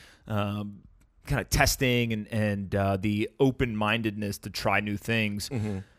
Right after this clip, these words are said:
Speaker 1: it seems like you guys have found a very specific niche in helping people go from fiat currency to, uh, crypto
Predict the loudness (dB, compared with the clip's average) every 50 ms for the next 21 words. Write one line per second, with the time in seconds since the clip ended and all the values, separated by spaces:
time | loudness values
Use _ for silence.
0 | _ _ _ _ _ _ _ _ _ _ -2 0 2 2 2 2 0 0 0 0
1 | 0 0 0 0 2 4 4 4 4 2 0 -2 -6 -2 0 2 4 4 4 2
2 | 0 -2 -2 -4 -8 -12 -16 -8 -6 -4 -4 -4 -2 0 2 2 4 2 2 0
3 | -2 -2 -2 -2 -2 -2 -2 -2 -2 -6 -6 -6 -8 -8 -8 -6 -2 2 2 2
4 | 2 0 -4 -6 -6 -6 -6 -6 -4 -4 -4 -4 -4 -6 -8 -10 -12 -16 -20 _
5 | _ _ _ _ _ _ _ -18 -12 -4 0 0 2 2 2 -2 -2 -2 -2 -2
6 | -2 -2 -2 -2 -4 -4 -6 -6 -6 -6 -6 -6 -6 -8 -10 -10 -4 0 2 2
7 | 2 2 -2 -4 -6 -4 -4 -4 -6 -6 -6 -6 -6 -6 -8 -8 -6 -4 -4 -2
8 | -2 -2 -4 -4 -4 -6 -8 -6 -6 -4 -2 -2 -4 -4 -6 -4 -2 -2 -2 -2
9 | -4 -8 -10 -10 -8 -10 -10